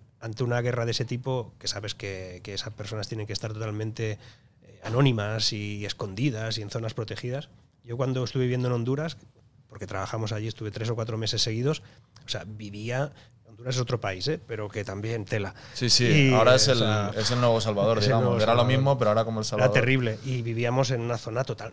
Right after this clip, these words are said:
Speaker 1: o sea, lo que se dice aquí, una urbanización vigilada. No, no, aquello era un búnker.
Speaker 2: Ujú.
Speaker 1: Y de hecho, cuando yo llegaba,
Speaker 2: Hostia.
Speaker 1: sí, sí, tres meses, y cada día salías con cuatro o cinco coches, porque eran las cuatro o cinco casas,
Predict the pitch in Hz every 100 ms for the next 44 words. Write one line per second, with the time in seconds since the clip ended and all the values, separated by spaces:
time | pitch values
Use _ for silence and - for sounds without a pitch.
0 | 107 - 107 104 107 - 113 123 113 127
1 | 120 120 113 117 - 143 123 117 123 -
2 | 127 120 117 117 113 113 110 - 127 113
3 | 120 123 123 120 120 104 104 95 101 98
4 | 107 120 123 135 120 151 - 101 - -
5 | - 110 110 104 117 113 110 139 131 123
6 | 117 107 117 123 127 127 113 101 87 -
7 | - 131 143 123 113 120 123 160 147 131
8 | 127 131 139 175 - - 113 127 123 107
9 | 101 123 135 113 139 131 120 151 - -
10 | 120 120 117 104 - 120 127 117 127 127
11 | 123 147 180